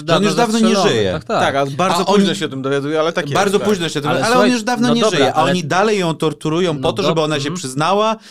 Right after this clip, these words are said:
Speaker 2: ale
Speaker 1: że
Speaker 2: to
Speaker 1: on
Speaker 2: jest
Speaker 1: był
Speaker 2: już ten
Speaker 1: część-
Speaker 2: element wciągania jej
Speaker 1: Tak.
Speaker 2: jako, e, współuczestniczki tego. Ale przecież, e, no, ten, e, wojskowy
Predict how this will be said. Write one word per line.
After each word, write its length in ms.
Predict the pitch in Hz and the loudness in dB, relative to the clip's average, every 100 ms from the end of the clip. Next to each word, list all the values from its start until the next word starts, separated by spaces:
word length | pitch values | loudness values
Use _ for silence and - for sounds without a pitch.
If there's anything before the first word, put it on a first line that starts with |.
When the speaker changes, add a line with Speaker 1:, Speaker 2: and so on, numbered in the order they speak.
| - | -8
Speaker 2:
ale 100 | 147 | -4
Speaker 1:
że 60 | 156 | 0
Speaker 2:
to 0 | |
Speaker 1:
on 60 | |
Speaker 2:
jest 100 | 175 | 2
Speaker 1:
był 80 | 147 | 2
Speaker 2:
już 60 | 139 | 0
ten 100 | 175 | 0
Speaker 1:
część- 120 | 180 | 0
Speaker 2:
element 320 | 165 175 175 | 0 0 -4
wciągania 640 | - - 156 147 151 156 151 | -8 -8 -6 -4 -6 -4 -4
jej 80 | 143 | -2
Speaker 1:
Tak. 180 | 143 | -2
Speaker 2:
jako, 720 | 139 135 135 143 135 135 131 127 131 127 | -2 -4 -4 -6 -4 -2 -4 -6 -6 -6
e, 40 | 123 | -8
współuczestniczki 1800 | - - - - 131 127 127 135 - - - - 123 151 - 165 - 110 | -12 -14 -12 -6 -4 -2 -4 -8 -12 -20 -18 -14 -8 -6 -6 -10 -10 -12
tego. 220 | 110 110 - 269 - | -10 -10 -10 -18 -14
Ale 180 | 123 131 | -8 -8
przecież, 480 | 127 - 147 156 - | -8 -12 -8 -8 -8
e, 540 | - 135 135 131 131 107 | -8 -6 -4 -4 -6 -10
no, 240 | 135 139 - _ 98 _ - | -12 -12 -14 _ _ _ -8
ten, 200 | 151 165 | -8 -8
e, 40 | - 147 143 139 139 139 135 | -12 -10 -8 -8 -6 -6 -8
wojskowy 580 | 123 143 135 - 120 139 | -6 -6 -6 -10 -10 -10